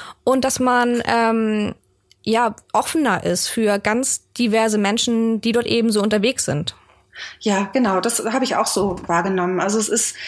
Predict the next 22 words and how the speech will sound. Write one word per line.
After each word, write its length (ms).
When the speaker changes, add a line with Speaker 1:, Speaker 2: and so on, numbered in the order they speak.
Speaker 2:
viel 320
weniger 400
wichtig, 340
wie 120
du 100
dich 220
aufbrezelst 840
oder 200
wie 100
du 100
die 140
Haare 340
hast 180
oder 180
ob 100
du 80
geschminkt 460
bist 320
oder 280
was 180
du 100
anhast. 800